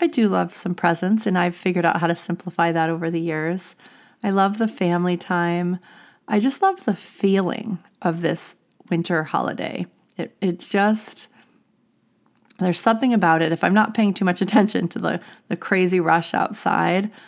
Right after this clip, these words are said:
I love the very, like, natural feeling of the winter holiday. Um, I also was very blessed that my kids go to a school that really honors a lot of rituals within the holiday.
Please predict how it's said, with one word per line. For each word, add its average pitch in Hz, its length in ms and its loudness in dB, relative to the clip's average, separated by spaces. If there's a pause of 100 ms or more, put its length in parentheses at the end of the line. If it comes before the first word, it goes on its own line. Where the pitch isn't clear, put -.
(120)
I 196 180 0
love 220 280 2
the 208 100 -2
very, 180 220 2
like, 165 200 -2
natural 160 760 -2
feeling - 500 -6 (320)
of 165 160 -4
the 180 100 -4
winter 180 220 -4
holiday. - 580 -8 (400)
Um, 175 220 2
I - 260 0
also 180 320 2
was 165 320 -2
very 175 320 4
blessed 160 360 0
that - 80 -4
my 160 120 0
kids 175 420 -4
go 156 160 0
to 160 100 0
a 165 60 -2
school 160 500 -4
that 151 160 -4
really 160 360 -2
honors 160 520 0
a - 100 -2
lot 165 220 0
of 170 120 -8
rituals 269 420 0
within 285 240 2
the 285 100 2
holiday. 277 500 2